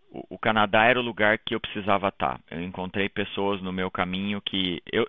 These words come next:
eu sou muito espiritualista, eu acredito nisso, então, é, era pra ter vindo aqui, era pra tá aqui, porque eu conheci pessoas maravilhosas que acreditaram em mim, acreditaram no meu propósito e,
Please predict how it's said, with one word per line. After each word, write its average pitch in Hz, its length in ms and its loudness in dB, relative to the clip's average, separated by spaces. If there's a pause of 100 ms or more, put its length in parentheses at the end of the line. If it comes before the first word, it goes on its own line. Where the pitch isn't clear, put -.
eu 120 120 -2
sou 123 140 -2
muito 117 220 -4
espiritualista, 101 760 -2
eu 98 40 0
acredito 95 500 -4
nisso, 90 360 -8 (560)
então, 95 400 0 (100)
é, 90 200 0
era 95 200 2
pra 104 160 -2
ter 110 200 2
vindo 95 400 -2
aqui, 98 440 -4 (160)
era 87 160 -2
pra 95 200 -4 (140)
tá 92 160 2
aqui, 95 420 -8 (220)
porque 95 160 -6
eu 98 60 0
conheci 95 320 -4
pessoas 92 360 -4
maravilhosas 92 880 0
que 87 280 -4 (300)
acreditaram 101 760 4
em 92 100 -2
mim, 92 260 -2
acreditaram 95 680 2
no 90 120 -8
meu 87 340 -4
propósito 92 1000 -2
e, 87 300 -2